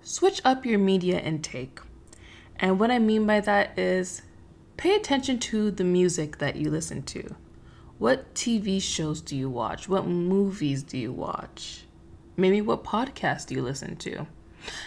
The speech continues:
<laughs> But just don't click off of this one, that's all I'm saying. Switch your media intake. I find a lot of people, sometimes their mood, the way they see things,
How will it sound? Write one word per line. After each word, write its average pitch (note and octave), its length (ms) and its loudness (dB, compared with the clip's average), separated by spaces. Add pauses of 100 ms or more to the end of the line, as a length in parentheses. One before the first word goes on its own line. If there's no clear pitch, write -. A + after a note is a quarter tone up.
(160)
<laughs> D4+ 140 4 (260)
But G#3+ 180 0
just F#3 220 -2
don't F3+ 140 0
click D#3 240 -8
off D3 160 -6
of D#3 120 -8
this - 220 -6
one, C3+ 120 -4
that's C3+ 180 -6
all C#3 100 -6
I'm - 140 -6
saying. - 480 -6 (580)
Switch A#3 560 2
your F#3 200 4
media E3 440 2
intake. - 640 -8 (720)
I G3 140 4
find A#3 600 4 (160)
a F#3+ 80 2
lot F3+ 260 2
of F3+ 120 0
people, F3 440 -2
sometimes F3+ 540 0
their D#3 220 -2
mood, F3+ 560 0 (640)
the F#3 100 4
way F3 240 6
they E3 260 2
see F3 340 0
things, G#3 600 2